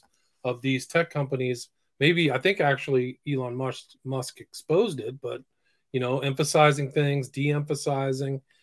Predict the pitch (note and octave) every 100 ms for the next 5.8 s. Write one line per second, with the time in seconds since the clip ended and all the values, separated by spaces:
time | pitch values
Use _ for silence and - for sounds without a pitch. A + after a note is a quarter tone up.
0 | _ - B2+ - D#3+ D3+ C#3+ C#3+ D3 F3
1 | D3+ - B2 A#2+ A#2 A#2 D3 C#3+ C3+ -
2 | C#3 C3 C3+ A#2+ A2+ - B2+ B2+ B2+ B2
3 | - _ _ _ _ _ A#2+ A2+ A#2 -
4 | _ - B2+ C#3 C#3 D3 C3 C#3+ - A#2+
5 | B2 A2+ - - C3+ C3+ C3+ C3